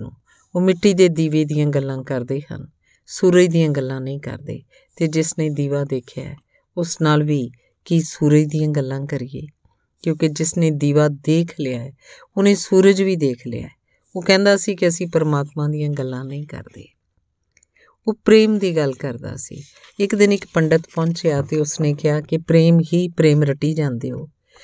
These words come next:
ਇਹ ਵੀ ਪਤਾ ਹੈ ਕਿ ਪ੍ਰੇਮ ਕਿੰਨੇ ਤਰ੍ਹਾਂ ਦਾ ਹੁੰਦਾ ਹੈ? ਪੰਡਤ ਹਮੇਸ਼ਾ ਹੀ ਪੁੱਛਦਾ ਹੈ ਕਿੰਨੇ ਤਰ੍ਹਾਂ ਦਾ ਪ੍ਰੇਮ ਹੁੰਦਾ ਹੈ, ਕਿੰਨੇ ਤਰ੍ਹਾਂ ਦੇ ਸੱਚ ਹੁੰਦੇ ਹੈ, ਕਿੰਨੇ ਤਰ੍ਹਾਂ ਦੇ ਰੱਬ ਹੁੰਦੇ ਹੈ।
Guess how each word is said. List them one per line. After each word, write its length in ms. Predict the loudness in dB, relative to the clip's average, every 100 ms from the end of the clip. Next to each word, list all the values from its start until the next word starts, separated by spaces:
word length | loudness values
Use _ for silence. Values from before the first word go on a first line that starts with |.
| -20 _ -2
ਇਹ 140 | 0
ਵੀ 100 | 0
ਪਤਾ 300 | 0 0 0
ਹੈ 60 | 0
ਕਿ 140 | -2
ਪ੍ਰੇਮ 380 | 0 2 4 2
ਕਿੰਨੇ 300 | 2 2 0
ਤਰ੍ਹਾਂ 280 | 0 -2 -4
ਦਾ 180 | -6
ਹੁੰਦਾ 300 | -8 -10 -10
ਹੈ? 300 | -12 -14 _ _ _ _ _ _ _ _ _ _ _
ਪੰਡਤ 320 | 0 4 4 4
ਹਮੇਸ਼ਾ 420 | 0 0 -2 -2
ਹੀ 100 | -2
ਪੁੱਛਦਾ 400 | -2 -6 -6 -8
ਹੈ 80 | -6
ਕਿੰਨੇ 360 | -4 -2 -2
ਤਰ੍ਹਾਂ 280 | -6 -10 -8
ਦਾ 140 | -10
ਪ੍ਰੇਮ 320 | -8 -6 -6 -6
ਹੁੰਦਾ 320 | -10 -8 -8
ਹੈ, 120 | -10 -16 _ _ _ -2
ਕਿੰਨੇ 280 | 2 2
ਤਰ੍ਹਾਂ 280 | 2 -2 -4
ਦੇ 140 | -6 -8
ਸੱਚ 440 | -2 -2 -2 -4
ਹੁੰਦੇ 500 | -8 -8 -6 -6 -6
ਹੈ, 100 | -8
ਕਿੰਨੇ 420 | -6 -2 0 -2
ਤਰ੍ਹਾਂ 260 | -4 -6 -4
ਦੇ 160 | -4
ਰੱਬ 240 | -2 -2 -2
ਹੁੰਦੇ 500 | -10 -12 -12 -10 -10
ਹੈ। 160 | -12 -16